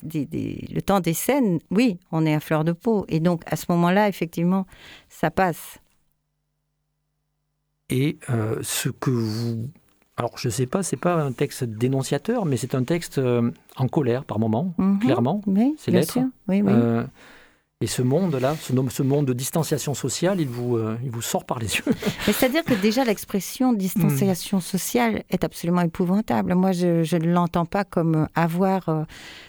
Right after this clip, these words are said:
Speaker 1: de l'espace les uns envers les autres. La distanciation sociale, pour moi,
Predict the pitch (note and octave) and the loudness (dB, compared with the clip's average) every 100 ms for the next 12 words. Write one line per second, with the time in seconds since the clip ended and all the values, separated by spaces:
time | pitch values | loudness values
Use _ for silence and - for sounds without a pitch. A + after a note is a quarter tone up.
0 | _ E3 F3+ E3+ F3+ F3 - G#3+ G#3 - | _ 0 2 4 4 0 0 0 0 0
1 | F3+ E3+ F3+ E3+ D#3 D3+ D#3+ F#3 A#3+ C4 | 0 2 2 2 2 2 2 2 2 0
2 | - - - - E3+ E3+ F#3 F3+ A#3+ A3+ | -2 -18 -20 -4 -2 2 0 2 2 2
3 | G3+ F3 G3 - F3+ - G#3+ A#3 E4 C#4 | 0 0 -2 0 -2 0 2 2 2 0
4 | G3 E3+ E3 G3 C#4+ | 0 2 4 4 2